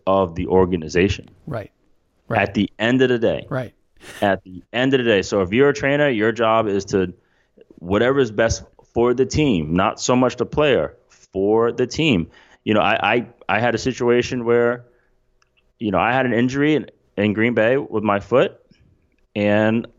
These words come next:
Speaker 1: I went to the team doctor. You know, I went to, and then I got the surgery by him,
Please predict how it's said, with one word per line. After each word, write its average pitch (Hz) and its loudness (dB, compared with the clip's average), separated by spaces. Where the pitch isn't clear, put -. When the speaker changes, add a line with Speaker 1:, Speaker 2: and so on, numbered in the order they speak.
Speaker 1:
I 107 0
went 117 0
to 131 -8
the 127 0
team 160 -2
doctor. 185 -2
You 95 -2
know, 92 0
I 92 0
went 101 2
to, - -2
and 104 0
then 101 2
I 104 2
got 104 2
the 98 -4
surgery 117 0
by 123 0
him, 117 -2